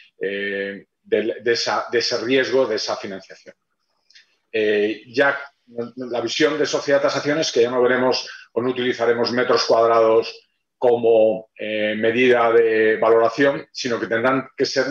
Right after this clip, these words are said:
metros cuadrados sostenibles y comparables unos con otros. En financiación, eh, cómo no, tengo que empezar compartiendo un par de, de libros. Eh, la buena noticia es que son dos grandes libros, La Era del Desarrollo Sostenible,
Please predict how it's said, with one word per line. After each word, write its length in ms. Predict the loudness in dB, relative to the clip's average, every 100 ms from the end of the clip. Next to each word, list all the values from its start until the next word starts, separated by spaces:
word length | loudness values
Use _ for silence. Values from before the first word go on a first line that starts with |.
| -2
metros 320 | -2 -2 0
cuadrados 460 | 2 4 2 0
sostenibles 840 | -4 -6 -2 0 0 0 -2 -10 -20 -14
y 120 | -12 -2
comparables 880 | -2 0 0 2 2 0 0 -8 -6
unos 300 | -2 -2 -4
con 160 | -8
otros. 380 | -14 _ _ _ _ _ _ _ _ _ _ _ _ -18 -14 -8
En 180 | -6 -4
financiación, 800 | -2 0 0 2 2 0 -4 -10
eh, 540 | -4 0 4 4 4 0 -12
cómo 220 | -4 0 2
no, 140 | 2
tengo 200 | 2 0
que 80 | 0
empezar 360 | 0 0 0
compartiendo 500 | 0 -2 0 0 0
un 100 | 0
par 200 | 0 0
de, 760 | 2 2 4 4 2 2 2 -2 -6 2
de 600 | 6 6 6 4 2 0
libros. 580 | 0 2 2 0 -6 -12 -20 -20 _ _
Eh, 220 | 2 4
la 100 | 4
buena 220 | 4 2 0
noticia 380 | 0 0 2
es 100 | 0
que 60 | -2
son 180 | -4 0
dos 160 | 0
grandes 280 | 0 0 0
libros, 360 | 2 4 2 2
La 160 | 2
Era 240 | 4 2 2
del 100 | 2
Desarrollo 480 | 2 2 2 2 2
Sostenible, 800 | -4 -4 -2 -2 -2 -2 -4